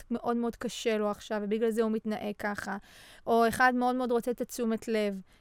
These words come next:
ולפעמים גם רוצים את התשומת לב שלנו, כן? ככל שאנחנו, אה,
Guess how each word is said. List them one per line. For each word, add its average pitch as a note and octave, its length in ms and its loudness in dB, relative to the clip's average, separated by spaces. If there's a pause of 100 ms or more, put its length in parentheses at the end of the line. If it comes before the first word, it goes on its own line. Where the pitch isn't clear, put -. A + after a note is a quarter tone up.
(100)
ולפעמים B3+ 340 -2
גם C4+ 120 -2
רוצים A#3 240 -2
את A#3+ 60 -6
התשומת A3 400 -4
לב G#3 80 -4
שלנו, A3+ 480 -4
כן? A#3 200 -6
ככל G#3 260 -10
שאנחנו, G#3 800 -4 (200)
אה, G#3 40 -6